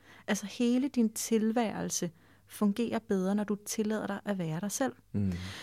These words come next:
Speaker 1: Så har vi så Makke Makke, <clears throat> der står op i, øh, i ellevte hus. Og det fortæller også, at nu er du vandbærer måne og har en masse vandbærerindflydelse. Du, du har jo rigtig meget lyst til at indgå i fællesskaber,
Speaker 2: Mm.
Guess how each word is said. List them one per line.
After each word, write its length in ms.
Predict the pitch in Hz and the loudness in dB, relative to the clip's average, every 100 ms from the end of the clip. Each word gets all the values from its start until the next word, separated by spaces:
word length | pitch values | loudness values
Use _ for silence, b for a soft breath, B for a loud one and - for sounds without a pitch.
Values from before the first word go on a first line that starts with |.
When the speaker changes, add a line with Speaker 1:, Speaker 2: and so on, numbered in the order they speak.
| B B | B B
Speaker 1:
Så 160 | - | 0
har 140 | 254 - | 2 2
vi 80 | 269 | 0
så 140 | 294 | 2
Makke 280 | 277 254 247 | 4 4 4
Makke, 420 | 226 190 202 262 262 _ _ | 4 4 2 0 -4 _ _
<clears throat> 360 | - 247 208 190 | 10 10 10 6
der 60 | 208 | 0
står 300 | - 233 214 | 6 6 8
op 220 | 208 208 | 4 2
i, 260 | 226 226 214 | 0 2 4
øh, 260 | 202 185 175 - | 4 4 0 -2
i 120 | 202 | 0
ellevte 360 | - 196 196 240 | 2 2 0 -6
hus. 480 | - 190 - 190 - - | -4 -6 -4 -4 -6 -6
Og 80 | 220 | -2
det 100 | 262 | -2
fortæller 400 | 269 - 240 214 | 0 0 0 0
også, 160 | 220 - | 0 -2
at 160 | - - - b b b - | -6 -8 -20 b b b 0
nu 40 | |
er 40 | 196 | 4
du 140 | 214 | 6
vandbærer 460 | 175 160 170 190 185 | 4 2 2 4 4
måne 420 | 175 165 170 185 - | 4 2 2 0 -2
og 200 | 143 101 | -6 -4
har 140 | 190 | -2
en 80 | 190 | 2
masse 220 | 185 180 | 2 0
vandbærerindflydelse. 880 | 180 180 196 180 185 - 190 190 - | 0 2 2 2 0 0 0 0 0
Du, 300 | 202 214 196 - | -2 -4 -4 -4
du 60 | |
har 160 | 208 220 | 2 2
jo 60 | |
rigtig 320 | 214 247 247 269 | 4 2 4 2
meget 360 | 196 185 208 | 4 2 2
lyst 220 | 202 208 | 2 0
til 100 | - | -4
at 60 | 233 | 0
indgå 320 | - 226 233 220 | 6 6 6 0
i 60 | |
fællesskaber, 680 | 196 185 - 190 - - - 175 | 0 -2 -2 -4 -4 -4 -2 4
Speaker 2:
Mm. 160 | 101 | 4